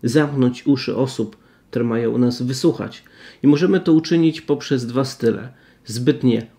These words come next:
umistycznienie albo zbytnią racjonalizację.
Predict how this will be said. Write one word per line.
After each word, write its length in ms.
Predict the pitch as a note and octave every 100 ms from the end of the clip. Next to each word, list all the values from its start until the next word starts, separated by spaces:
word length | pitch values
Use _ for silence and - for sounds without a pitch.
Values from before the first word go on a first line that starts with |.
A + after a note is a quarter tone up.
| -
umistycznienie 1000 | D#3 D3 C3 A#2+ A#2 - C3+ D3 F3 - _ _ -
albo 340 | C#3 B2 B2
zbytnią 560 | G2+ B2 A#2+ A#2 A2+ B2
racjonalizację. 920 | B2 - A#2 A2+ A2 A2+ G#2+ -